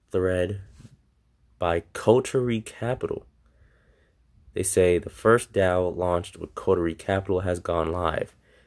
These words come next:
Congratulations to Proofer dao on raising one hundred fifty-six point five eth in four days."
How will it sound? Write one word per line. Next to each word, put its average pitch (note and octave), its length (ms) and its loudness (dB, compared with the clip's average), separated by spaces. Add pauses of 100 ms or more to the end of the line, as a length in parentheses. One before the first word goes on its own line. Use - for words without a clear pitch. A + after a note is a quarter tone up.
Congratulations F#2 920 2
to - 160 -8
Proofer G2+ 480 -2
dao G2 480 -2 (840)
on F#2+ 200 4
raising G2 600 4 (560)
one F#2 140 -2
hundred F#2+ 240 0
fifty-six F#2+ 600 -4
point F2+ 300 -2
five E2 460 -4
eth - 360 -4 (1700)
in G2 140 -2
four E2 320 0
days." - 680 -4